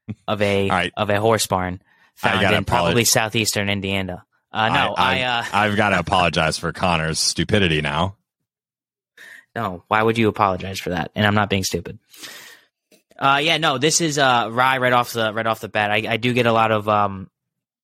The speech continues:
Speaker 1: that darker fruit aspect, but I do, again,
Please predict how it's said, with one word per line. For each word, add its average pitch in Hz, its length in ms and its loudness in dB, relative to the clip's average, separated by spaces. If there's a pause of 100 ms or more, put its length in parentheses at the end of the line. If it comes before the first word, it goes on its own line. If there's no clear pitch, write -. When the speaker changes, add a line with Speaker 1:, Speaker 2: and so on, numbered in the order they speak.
(500)
Speaker 1:
that 117 240 0
darker 120 300 2
fruit 120 240 0
aspect, 120 520 0
but 117 100 -2
I 113 80 2
do, 127 440 0 (260)
again, 117 600 0